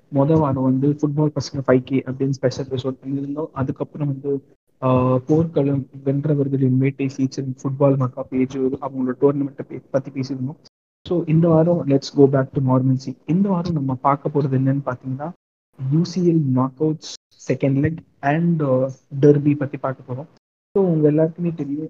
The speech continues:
இப்பதான் வந்து ரெண்டு டெர்பி முடிஞ்சது. அதை தவிர, ஆ, ஜெர்மனியில ரொம்ப, ஆ,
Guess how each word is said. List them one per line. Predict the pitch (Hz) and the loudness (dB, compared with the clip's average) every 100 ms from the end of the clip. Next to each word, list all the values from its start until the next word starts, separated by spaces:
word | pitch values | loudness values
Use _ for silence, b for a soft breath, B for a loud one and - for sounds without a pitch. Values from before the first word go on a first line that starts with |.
| _ | _
இப்பதான் | 143 - 165 175 170 | -14 -6 -2 0 -2
வந்து | 139 147 147 131 123 123 127 - | -2 -2 0 0 -2 -4 -8 -6
ரெண்டு | 135 143 151 151 | 0 0 0 0
டெர்பி | 143 143 156 143 | 0 -2 -4 -10
முடிஞ்சது. | 131 131 175 - _ _ _ _ - | -14 -12 -12 -12 _ _ _ _ -6
அதை | 139 175 175 | -4 -4 -2
தவிர, | 180 175 196 208 - 135 | 0 2 0 -6 -10 -6
ஆ, | 127 127 127 123 123 - _ - | -2 0 0 -2 -4 -8 _ -6
ஜெர்மனியில | 143 147 170 175 151 131 | 2 4 4 0 0 0
ரொம்ப, | 127 131 147 135 127 _ 135 | 0 -2 0 0 -2 _ -6
ஆ, | 127 123 | -2 -2